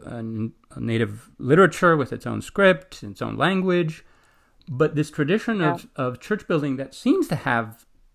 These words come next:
Speaker 1: its own distinctive style. Now, I'm not, I know
Speaker 2: Yeah.
Speaker 1: I'm not gonna be able to back that up with any kind of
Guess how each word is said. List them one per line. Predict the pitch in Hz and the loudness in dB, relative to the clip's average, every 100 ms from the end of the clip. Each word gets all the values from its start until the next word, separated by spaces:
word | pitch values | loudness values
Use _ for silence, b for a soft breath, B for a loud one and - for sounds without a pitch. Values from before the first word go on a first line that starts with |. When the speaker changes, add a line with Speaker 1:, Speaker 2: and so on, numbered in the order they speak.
| _ _ - | _ _ -8
Speaker 1:
its | 123 135 | -4 0
own | 127 117 | 2 2
distinctive | 110 - 117 110 98 | 0 0 0 -2 -2
style. | - 127 113 - | 4 6 6 2
Now, | 110 53 | 0 -2
I'm | 110 110 | -4 -2
not, | 110 107 113 | -2 -4 -4
I | |
know | 110 113 | 0 4
Speaker 2:
Yeah. | 110 | 4
Speaker 1:
I'm | |
not | 113 107 | 4 0
gonna | 120 104 | -2 -2
be | 104 | -2
able | 110 | -2
to | 104 107 | -4 -4
back | 104 107 | -6 -6
that | 113 | -6
up | 101 110 | -6 -6
with | 107 | -8
any | 107 107 | -8 -8
kind | 117 | -8
of | 101 | -10